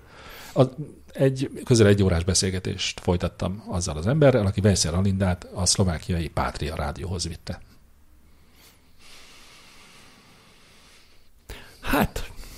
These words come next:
Speaker 1: Most én ilyen, ilyen jelentőségteljes csöndet hagytam, de nem jutott eszembe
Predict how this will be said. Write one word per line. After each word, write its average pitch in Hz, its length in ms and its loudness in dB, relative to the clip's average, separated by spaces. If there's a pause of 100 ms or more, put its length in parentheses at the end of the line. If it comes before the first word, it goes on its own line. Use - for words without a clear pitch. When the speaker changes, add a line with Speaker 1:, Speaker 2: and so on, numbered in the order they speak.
(540)
Speaker 1:
Most - 160 2
én 101 200 4
ilyen, 110 460 4 (120)
ilyen 98 260 4
jelentőségteljes 95 760 4
csöndet - 500 -2 (440)
hagytam, 113 420 4
de 110 280 6
nem 98 140 2
jutott 87 200 -2
eszembe 85 400 -6